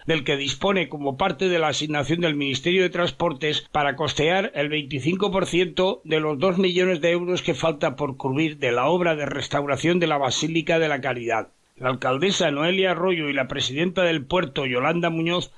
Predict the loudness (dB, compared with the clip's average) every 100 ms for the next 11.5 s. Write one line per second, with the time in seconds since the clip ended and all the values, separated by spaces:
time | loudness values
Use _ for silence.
0 | -14 -4 -2 -2 2 2 2 2 2 0
1 | 0 -2 -2 -2 -2 0 0 2 0 0
2 | 0 0 0 0 2 2 2 0 -4 -2
3 | 0 0 2 0 2 0 0 -2 -6 -2
4 | 0 0 -2 -2 -2 0 0 -2 -4 -2
5 | 0 2 2 0 0 -4 -20 -6 0 2
6 | 4 2 2 0 2 2 0 -2 -2 -2
7 | 0 0 2 -2 -2 -2 -2 0 0 2
8 | 2 0 -2 0 0 -2 -4 -2 0 0
9 | 0 -2 0 0 2 0 0 -2 0 0
10 | 0 2 2 2 2 2 0 0 0 0
11 | -2 -2 -4 -4 -12